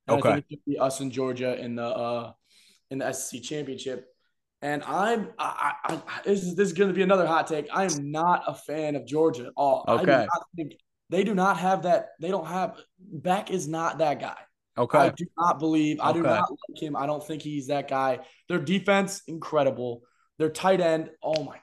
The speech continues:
Speaker 1: God. He
Speaker 2: Yeah,
Speaker 1: is
Speaker 2: Brock Bowers is
Speaker 1: ridiculous.
Speaker 2: so good. <laughs>
Speaker 1: Oh, he's like, he's probably the top, top five receiver
Speaker 2: Yeah.
Speaker 1: in all college. Like, he's ridiculous. I mean, I mean, you gotta get your, uh, the ball to the playmakers. So, I mean, that's what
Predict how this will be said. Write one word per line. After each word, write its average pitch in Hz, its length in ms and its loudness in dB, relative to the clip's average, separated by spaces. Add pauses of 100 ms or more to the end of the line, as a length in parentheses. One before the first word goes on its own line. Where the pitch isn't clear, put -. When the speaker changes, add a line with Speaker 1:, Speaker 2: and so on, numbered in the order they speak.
(140)
Speaker 1:
God. - 260 -12
He 190 160 -6
Speaker 2:
Yeah, 101 120 -2
Speaker 1:
is - 100 -8
Speaker 2:
Brock 98 260 -2
Bowers 92 360 0
is - 140 -2
Speaker 1:
ridiculous. - 0 -
Speaker 2:
so 92 160 0
good. 90 320 -10 (400)
<laughs> 190 120 4
Speaker 1:
Oh, - 240 6
he's 196 180 -4
like, 220 220 2
he's 208 200 -6
probably 226 400 0
the 180 200 -2 (200)
top, 190 380 -4 (300)
top - 260 -6
five 202 260 4
receiver 165 720 -4 (520)
Speaker 2:
Yeah. 104 180 4
Speaker 1:
in - 80 -6
all 143 220 6 (100)
college. - 320 -6
Like, 147 140 -2
he's 220 240 -2
ridiculous. 190 640 -6
I - 80 -4
mean, 165 240 -4 (460)
I 165 80 -6
mean, 175 160 -2
you 180 60 0
gotta 180 180 2
get 165 180 -6
your, 156 260 -4
uh, 147 200 4
the 131 100 -6
ball 151 280 4
to 151 60 -8
the 131 80 -10
playmakers. 160 880 -6
So, 135 100 -6
I 131 60 -6
mean, 135 140 -6
that's 147 240 -2
what 139 160 -6